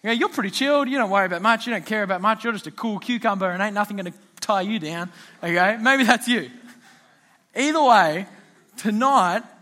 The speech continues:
in this bit of Acts that we're getting into, we're gonna look at something that should capture us.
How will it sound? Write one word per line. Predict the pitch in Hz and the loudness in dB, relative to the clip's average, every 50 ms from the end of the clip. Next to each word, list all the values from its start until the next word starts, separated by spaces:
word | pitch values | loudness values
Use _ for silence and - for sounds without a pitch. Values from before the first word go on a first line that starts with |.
| _ _ _ _ - | _ _ _ _ -10
in | 180 190 196 | -6 -2 0
this | 233 269 247 | 0 0 0
bit | - - 269 262 | -2 0 2 2
of | 247 | 4
Acts | 156 180 185 185 208 214 - | 4 4 2 2 0 -2 -6
that | - 196 | -8 -8
we're | 170 170 | -6 -6
getting | 175 202 196 185 | -6 -6 -6 -6
into, | 180 170 170 160 139 135 139 151 - - - _ _ _ _ _ _ - | -8 -8 -8 -6 -6 -8 -8 -10 -12 -18 -20 _ _ _ _ _ _ -4
we're | 175 220 247 262 | -2 0 2 2
gonna | 285 277 254 233 | 2 2 2 0
look | 226 233 226 233 | 0 -2 -2 -2
at | 208 - | -2 0
something | - 208 202 202 196 202 196 196 185 - - | 2 2 2 0 0 -4 -8 -8 -10 -10 -10
that | 180 180 - | -10 -8 -8
should | - - - 190 185 180 156 - | -8 -10 -6 -6 -6 -6 -8 -8
capture | - - - 180 170 - - - 165 139 120 | -8 -4 -2 -2 -2 -2 -4 -10 -8 -6 -4
us. | 113 101 - - - - - - - - | -4 -6 -6 -6 -8 -8 -8 -10 -14 -20